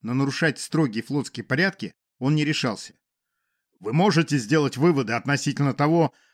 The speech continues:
м, в каком мы времени?" "Сидите, сидите", добавил он, видя, что Андрей собирается вскочить.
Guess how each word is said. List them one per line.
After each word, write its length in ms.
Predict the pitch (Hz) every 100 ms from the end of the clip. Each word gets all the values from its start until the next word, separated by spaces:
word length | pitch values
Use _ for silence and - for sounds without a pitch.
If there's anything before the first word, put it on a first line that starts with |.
| _
м, 560 | 135 143 143 143 139 135 _
в 100 | -
каком 300 | 143 175 165
мы 160 | 165
времени?" 480 | 165 196 147 104 90 _ _ _ _ _ _
"Сидите, 420 | - 247 240 113
сидите", 520 | - 190 226 - 90 -
добавил 460 | 80 107 139 113 104
он, 120 | 107
видя, 320 | 117 120 117 - _ _
что 240 | - 139
Андрей 320 | 131 135 196 185
собирается 500 | 113 120 147 - 143
вскочить. 500 | - 175 123 92